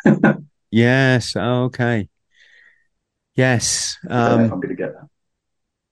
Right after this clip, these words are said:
Speaker 2: yeah, I, I, I kinda got lucky there. I came to it quite late in life.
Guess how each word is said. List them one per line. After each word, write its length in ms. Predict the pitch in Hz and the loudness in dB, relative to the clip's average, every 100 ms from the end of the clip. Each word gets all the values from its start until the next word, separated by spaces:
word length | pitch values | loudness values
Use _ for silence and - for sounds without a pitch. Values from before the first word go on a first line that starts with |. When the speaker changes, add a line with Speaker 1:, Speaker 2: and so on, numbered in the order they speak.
| _ - | _ -6
Speaker 2:
yeah, 520 | 131 156 156 151 143 | 2 4 4 2 2
I, 160 | 143 147 - | 2 0 0
I, 140 | 143 139 - | -2 -2 -4
I 100 | 117 | -2
kinda 320 | 127 - 170 147 | -2 2 2 2
got 240 | 156 - | 2 2
lucky 340 | 139 143 147 | 0 0 0
there. 280 | 110 98 110 | 0 0 2
I 140 | 120 131 | 2 2
came 300 | - 123 113 | 2 2 2
to 120 | 117 | 0
it 140 | - | -2
quite 280 | - 113 104 | 0 0 0
late 240 | - 101 82 | -2 -2 -2
in 140 | 101 | -2
life. 440 | 101 98 110 - | -2 -4 -6 -10